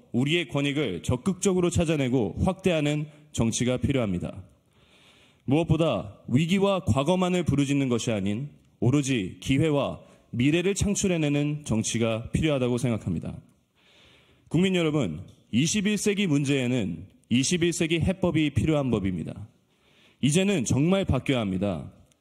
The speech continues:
정말 바뀌지 못한다면 대한민국의 밝은 미래는 기대하기 어렵습니다. 그렇기에 저는 지금 당장 필요한 변화를 이끌어내기 위해 엄중하고 냉혹한 정치의 길로 들어섰습니다.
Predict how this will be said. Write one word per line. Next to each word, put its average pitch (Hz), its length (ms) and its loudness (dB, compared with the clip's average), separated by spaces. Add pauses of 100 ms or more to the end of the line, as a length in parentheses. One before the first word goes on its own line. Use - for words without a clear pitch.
(220)
정말 175 360 2
바뀌지 156 380 0
못한다면 113 840 0 (560)
대한민국의 170 540 2
밝은 151 460 2
미래는 120 600 0 (180)
기대하기 131 460 -2
어렵습니다. 101 840 -4 (1120)
그렇기에 175 600 -2 (240)
저는 180 260 0
지금 175 340 -2
당장 165 460 0
필요한 180 380 0
변화를 139 460 0
이끌어내기 120 580 0
위해 104 320 -4 (280)
엄중하고 139 840 0
냉혹한 135 500 0
정치의 127 460 -2
길로 127 260 -2
들어섰습니다. 104 840 -6